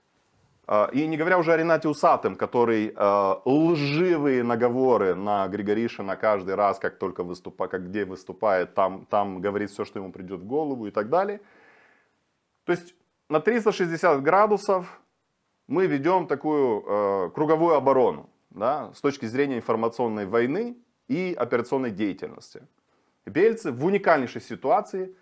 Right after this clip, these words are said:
власть на это все смотрит и занимается какой-то ерундой. Я вообще не понимаю, чем занимается власть сегодня.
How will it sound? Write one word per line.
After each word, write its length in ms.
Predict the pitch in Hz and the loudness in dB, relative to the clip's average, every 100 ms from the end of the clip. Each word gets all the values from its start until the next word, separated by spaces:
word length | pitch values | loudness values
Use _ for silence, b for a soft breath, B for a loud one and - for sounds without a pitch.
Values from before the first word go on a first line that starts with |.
| b b b b b _ _ _ _ | b b b b b _ _ _ _
власть 520 | 113 160 202 202 - | -2 4 4 4 -2
на 160 | 156 165 | -2 -2
это 160 | 147 135 | 0 -2
все 200 | - 135 | 0 -4
смотрит 760 | - 170 247 254 240 233 - _ _ _ _ _ _ _ _ _ | -2 0 2 2 -2 -4 -8 _ _ _ _ _ _ _ _ _
и 40 | 147 | -2
занимается 480 | 170 127 131 123 110 | 0 2 2 0 -4
какой-то 260 | - 101 | -8 -6
ерундой. 400 | 95 90 82 80 | -6 -6 -8 -6
Я 60 | 95 | -4
вообще 220 | 120 120 | -4 -6
не 40 | 101 | -6
понимаю, 240 | 104 107 | -6 -6
чем 140 | 101 | -8
занимается 340 | 90 87 82 85 | -8 -8 -8 -8
власть 300 | 80 80 - | -8 -8 -10
сегодня. 320 | - - - | -20 -20 -20